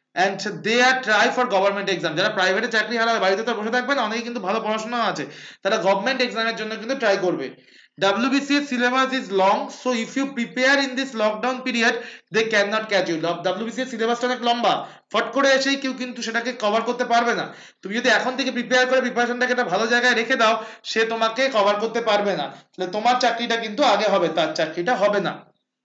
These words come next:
যেটা অন্যান্য পরীক্ষার ক্ষেত্রে কিন্তু এটা সম্ভব নয়। দু নম্বর, "ডাব্লিউবিসিএস the only exam which yearly," যেটা yearly হয়, ডাব্লিউবিসিএস হচ্ছে একমাত্র exam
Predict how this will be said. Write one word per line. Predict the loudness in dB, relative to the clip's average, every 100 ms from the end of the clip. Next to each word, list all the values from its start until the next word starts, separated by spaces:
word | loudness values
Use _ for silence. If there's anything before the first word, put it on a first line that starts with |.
| -20 -20 _ -4
যেটা | 0
অন্যান্য | 0 -2 -4
পরীক্ষার | -2 -4 -2 -6
ক্ষেত্রে | -6 -10
কিন্তু | -8 -6
এটা | -6
সম্ভব | -6 -2 -2 0
নয়। | -2 -4 -6 -20 _ -20 -20 -20 _ -4
দু | 2
নম্বর, | 2 2 2
"ডাব্লিউবিসিএস | 2 2 2 0 0 0 2
the | 4
only | 4 2 0 2
exam | 2 2 0 0 -4 -14 -6
which | -4 -4
yearly," | -4 2 4 4 0 -4 -10 _ _ _ _ _ -20 _ -4
যেটা | 2 2
yearly | 4 4 4 4
হয়, | 4 2 0 -14 _ 0
ডাব্লিউবিসিএস | 0 0 -2 -2 0
হচ্ছে | 0 2
একমাত্র | 2 2 -2 2
exam | 0 0 2 2 0